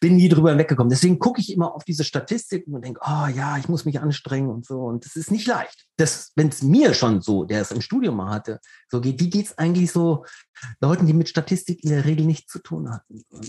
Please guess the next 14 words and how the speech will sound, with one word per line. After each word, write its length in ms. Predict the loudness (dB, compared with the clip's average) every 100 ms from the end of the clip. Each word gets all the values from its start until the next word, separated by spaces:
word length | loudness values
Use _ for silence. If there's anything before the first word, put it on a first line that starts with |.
| -18 -2
Die 80 |
müssen 200 | 0 2
sich 120 | 2 2
darauf 200 | -2 0
verlassen, 400 | 0 0 -2 -4
dass 200 | -4 _
die, 220 | -2 -2
die 140 | -6
das 460 | -6 -8 -8 _ _
die 40 | _
ganze 260 | -4 -4
Zeit 220 | -4 -4 -4
rechnen, 420 | -4 -4 -4 -4
dass, 160 | -12